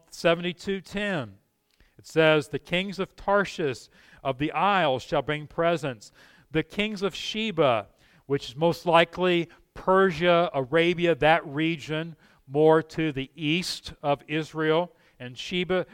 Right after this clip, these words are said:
shall offer" what? Gifts. Well, did that happen for Jesus? It most certainly did.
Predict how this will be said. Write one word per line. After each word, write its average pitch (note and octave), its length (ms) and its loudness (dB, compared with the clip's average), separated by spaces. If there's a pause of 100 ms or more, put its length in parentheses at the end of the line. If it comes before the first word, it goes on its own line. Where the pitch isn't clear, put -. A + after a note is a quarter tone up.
shall E3+ 320 4
offer" D#3+ 460 2
what? C#3+ 460 2 (440)
Gifts. A3+ 680 0 (1040)
Well, F3+ 460 4 (200)
did C3+ 100 -8
that D3+ 180 2
happen E3+ 360 2
for F#3 180 -6
Jesus? F#3+ 500 -6
It E3+ 160 -10
most D3 300 -10
certainly B2+ 560 -8
did. C#3 440 -2